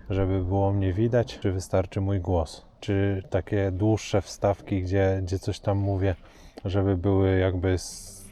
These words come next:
trzeciej osoby, tak? Czyli gdzieś tam, y, na mnie, żeby była kamera?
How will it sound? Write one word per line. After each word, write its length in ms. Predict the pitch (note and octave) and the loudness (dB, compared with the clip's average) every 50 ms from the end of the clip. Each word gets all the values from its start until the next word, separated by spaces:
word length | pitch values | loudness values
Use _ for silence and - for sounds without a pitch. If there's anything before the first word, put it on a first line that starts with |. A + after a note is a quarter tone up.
| - - - - | -20 -20 -18 -14
trzeciej 400 | - - A2 G2 - - G2 G2 | -4 -2 0 0 0 0 0 0
osoby, 460 | F#2+ F2 - - G2+ F#2+ G2 A#2+ C#3 | 0 0 0 0 0 0 2 2 0
tak? 400 | C3+ - G2+ G#2+ A#2+ - - - | 2 2 2 0 0 0 -4 -8
Czyli 280 | - - G#2 F#2+ G2 F#2 | -6 -2 -2 0 0 -2
gdzieś 180 | F2+ G2 F#2 - | -2 -4 -4 -2
tam, 220 | - G2+ F#2+ F2+ - - - - - - - - - - - - - - - - G2 F#2+ F2+ F2+ F2+ F2+ F2 F2+ | 0 0 0 -2 -4 -8 -16 -20 -20 -20 -20 -20 -20 -20 -20 -20 -20 -20 -18 -12 -8 -4 -2 0 0 0 0 0
y, 40 | F2+ | 0
na 200 | F#2 G2 G#2 G2+ | 0 2 2 2
mnie, 220 | F#2+ F#2 F#2+ F#2+ F2+ | 2 2 2 0 2
żeby 260 | F#2+ G2 F2+ F#2+ F#2 | 0 0 0 -2 -2
była 240 | F2+ F#2+ G2+ G2+ G2 | -2 -2 -2 -2 -2
kamera? 500 | - G#2+ G#2 G#2 A2+ A2+ B2 C#3+ D3+ | -2 -4 -2 0 0 0 0 0 0